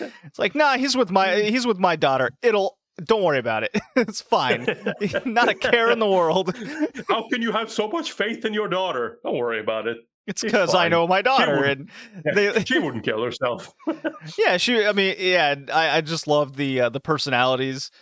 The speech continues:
Speaker 1: where she just, uh, like, uh, her and, uh, the character's name is Funa-, Funase,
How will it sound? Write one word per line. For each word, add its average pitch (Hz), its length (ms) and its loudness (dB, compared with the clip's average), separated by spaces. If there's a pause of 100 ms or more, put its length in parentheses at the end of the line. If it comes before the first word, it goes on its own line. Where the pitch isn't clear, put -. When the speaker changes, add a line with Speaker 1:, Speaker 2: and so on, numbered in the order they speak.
(160)
Speaker 1:
where 139 320 0
she 175 240 -2
just, 143 360 -4
uh, 156 180 -8
like, 143 340 -2
uh, 113 520 0 (100)
her 147 480 2
and, 127 180 0
uh, 110 260 2 (300)
the - 80 -18
character's 123 380 -4
name 120 160 -4
is 110 120 -8
Funa-, 127 320 -8
Funase, 117 640 -4